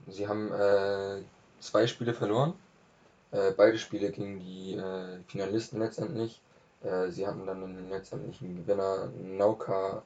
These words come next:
äh, S A F U, äh, in der Gruppe, ähm, gegen das, äh, russische Team. Das wurde dann relativ deutlich mit, äh, elf zu drei verloren. Das Halbfinale, äh, das vermeintlich schwere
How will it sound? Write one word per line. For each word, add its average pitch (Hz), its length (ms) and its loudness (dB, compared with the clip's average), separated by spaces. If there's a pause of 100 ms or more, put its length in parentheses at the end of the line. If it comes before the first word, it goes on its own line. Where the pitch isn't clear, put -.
(100)
äh, 92 460 -8
S 98 180 -6
A 95 200 -2
F - 160 -8
U, 147 260 0 (440)
äh, 98 120 2
in 82 80 0
der 107 120 4
Gruppe, 104 580 4 (120)
ähm, 95 420 -4
gegen 95 280 -8
das, - 300 -12 (560)
äh, - 80 0 (220)
russische 113 560 4
Team. 107 440 -4 (220)
Das - 340 -2
wurde 95 260 0
dann 95 380 -8 (200)
relativ 98 500 -4
deutlich 104 640 4 (260)
mit, 95 260 -4
äh, 92 380 2
elf 104 220 6
zu - 100 -14
drei 101 240 8
verloren. 98 540 4 (440)
Das - 180 -2
Halbfinale, 101 1200 8
äh, - 40 -12 (240)
das - 340 -6
vermeintlich 101 420 -4
schwere 98 560 2